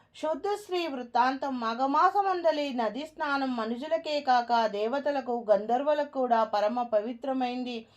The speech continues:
ఒక్క మాఘమాసంలో ఒక గంధర్వుడు తన భార్యతో భూలోకానికి వచ్చి గంగానదిలో స్నానమాడెను. తన భార్య మాత్రం స్నానమాచరించునని చెప్పుటచే ఆమె దే-, దేవత్వమును నశించి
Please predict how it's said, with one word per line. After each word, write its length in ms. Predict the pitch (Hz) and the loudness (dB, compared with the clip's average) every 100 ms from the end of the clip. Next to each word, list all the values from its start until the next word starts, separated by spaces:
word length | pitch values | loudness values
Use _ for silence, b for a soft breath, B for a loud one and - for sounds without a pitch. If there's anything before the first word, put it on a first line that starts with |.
| B B - | B B -2
ఒక్క 220 | 254 254 | 2 4
మాఘమాసంలో 880 | 240 226 240 262 262 277 330 311 285 | 4 4 4 2 2 2 0 0 0
ఒక 120 | 277 | 0
గంధర్వుడు 640 | 240 220 240 262 302 330 | 4 6 6 2 0 -2
తన 220 | 302 285 | 0 0
భార్యతో 640 | 254 226 226 277 285 277 247 | 2 4 4 4 2 0 -2
భూలోకానికి 800 | 247 233 233 254 339 349 359 339 | 0 0 0 2 2 2 2 0
వచ్చి 360 | 302 302 277 233 | 0 -2 -4 0
గంగానదిలో 800 | 233 240 262 302 311 269 254 240 | 0 2 2 2 -2 -2 -2 -2
స్నానమాడెను. 840 | 240 196 214 262 262 240 233 226 214 b b - 254 | -4 -4 -2 -2 0 0 0 -4 -6 b b 2 4
తన 100 | 247 | 4
భార్య 400 | 233 226 269 359 | 6 8 6 6
మాత్రం 480 | 339 311 302 269 247 | 4 4 2 -2 -4
స్నానమాచరించునని 1300 | 247 226 247 302 294 277 285 269 262 262 247 240 226 | -2 -2 -2 2 2 2 0 0 -4 -4 -4 -4 0
చెప్పుటచే 520 | 220 220 277 294 285 | 0 0 -4 -2 2
ఆమె 320 | 247 233 233 220 | 4 2 0 -2
దే-, 280 | 214 220 214 B B - | 0 0 -2 B B -12
దేవత్వమును 800 | 220 240 254 320 349 370 339 302 | 0 4 8 8 6 2 -2 -2
నశించి 640 | 262 240 233 294 277 277 | 0 0 -2 -6 -6 -6